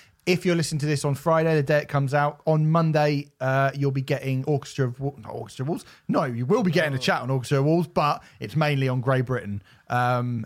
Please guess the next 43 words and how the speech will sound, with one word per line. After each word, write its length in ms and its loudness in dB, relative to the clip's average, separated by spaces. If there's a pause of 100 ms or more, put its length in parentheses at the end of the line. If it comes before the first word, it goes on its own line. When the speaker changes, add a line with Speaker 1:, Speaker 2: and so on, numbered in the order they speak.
Speaker 1:
and 400 -4
all 180 2
things 380 0
Gallows, 560 -2
which 180 -12
was 140 -6
my 200 -4
pick. 320 -10 (220)
So 160 0
that 180 0
should 200 -6
be 100 -2
good 220 -4
as 120 -8
well. 240 0
I 120 2
really 320 -2
like 260 -4
doing 240 -8
that. 160 -8 (380)
Speaker 2:
Oh, 120 4
it 60 4
was 160 -8
really 160 -4
good 140 -12
fun. 100 -6
Speaker 1:
Um, 280 -6 (320)
Speaker 2:
Really 200 -10
good 80 -4
Speaker 1:
yeah, 120 -2
Speaker 2:
fun. 40 -6
Speaker 1:
it 80 -10
was 100 -10
excellent. 460 -10 (160)
It 80 -8
was 100 -8
excellent. 380 -10 (240)
Um, 500 2 (540)
riot 260 2
act 260 -10
podcast 540 -2 (120)
dot 200 -6
com 380 -2